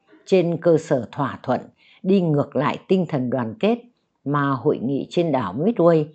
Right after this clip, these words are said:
muốn thể hiện. Thậm chí, ngay từ trước cuộc họp thượng đỉnh kéo dài sáu tiếng diễn ra, các nguồn Mỹ đã đưa tin, lãnh đạo chính trị Sài Gòn từ lâu đã tỏ ra rất nhạy cảm khi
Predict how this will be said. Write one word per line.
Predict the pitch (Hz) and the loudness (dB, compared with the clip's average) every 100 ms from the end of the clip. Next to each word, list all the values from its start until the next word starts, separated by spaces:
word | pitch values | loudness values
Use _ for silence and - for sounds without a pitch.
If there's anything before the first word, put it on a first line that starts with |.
| _ - | _ -2
muốn | 151 180 285 | 2 2 2
thể | - | -2
hiện. | 104 110 123 - _ _ _ _ _ _ _ | -4 -2 -4 -6 _ _ _ _ _ _ _
Thậm | 196 131 | -4 -4
chí, | 113 147 180 247 - _ - | 0 2 2 0 -8 _ -6
ngay | 175 196 - | 0 0 2
từ | 151 135 | 0 0
trước | - 254 254 | 2 2 4
cuộc | 139 - | 0 2
họp | 135 120 _ | -6 -6 _
thượng | 160 139 117 | -2 -2 0
đỉnh | 139 107 85 | -2 -2 -2
kéo | 143 175 | -2 0
dài | 226 156 123 98 | -2 0 -2 -2
sáu | - 175 - | -6 -4 0
tiếng | 175 208 | 0 0
diễn | 180 165 196 | 0 -2 0
ra, | 175 165 151 _ _ _ _ _ _ _ | -2 -2 -4 _ _ _ _ _ _ _
các | - 208 | 0 2
nguồn | 165 143 135 | 4 4 2
Mỹ | 147 220 277 - _ | 0 0 -2 -4 _
đã | - 160 240 | 0 2 4
đưa | 196 180 | 4 4
tin, | 175 170 156 151 _ _ _ _ - | 4 0 0 -4 _ _ _ _ 0
lãnh | 156 202 | 0 4
đạo | 202 135 120 | 4 4 2
chính | 180 226 | 2 0
trị | 185 92 | 2 -2
Sài | - 127 | -2 -2
Gòn | 120 135 120 107 _ _ - | -2 -2 -4 -8 _ _ 0
từ | 139 | 2
lâu | 139 156 151 156 - - | 6 6 4 0 -16 -2
đã | 208 | -2
tỏ | - 143 101 92 | 2 0 0 -2
ra | 160 151 | 0 0
rất | 135 220 - | 0 -2 0
nhạy | 151 - - | -2 -2 -2
cảm | 156 110 92 _ _ | -2 -2 -6 _ _
khi | - 185 160 | -4 -2 0